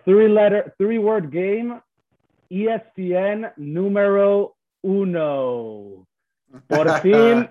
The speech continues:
Speaker 1: se le cumplió a el dueño de este equipo, está ranked como el number one team in the league based on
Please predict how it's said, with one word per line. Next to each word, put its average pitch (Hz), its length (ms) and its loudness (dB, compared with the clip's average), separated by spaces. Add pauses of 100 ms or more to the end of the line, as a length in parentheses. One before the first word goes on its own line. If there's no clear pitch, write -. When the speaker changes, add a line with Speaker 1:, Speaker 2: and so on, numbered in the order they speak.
(140)
Speaker 1:
se 170 140 0
le 156 240 -2
cumplió 180 920 0 (460)
a 165 480 -4 (200)
el 147 200 -8
dueño 170 320 -4
de 165 80 -2
este 160 160 -10
equipo, 156 560 -6
está 143 420 -6
ranked 143 300 -8
como 135 220 -8
el 131 140 -6
number 156 420 -2
one 147 600 -6 (1000)
team 208 440 -2
in 165 220 -2
the 147 100 2
league 147 360 0
based 160 300 0
on 135 160 -8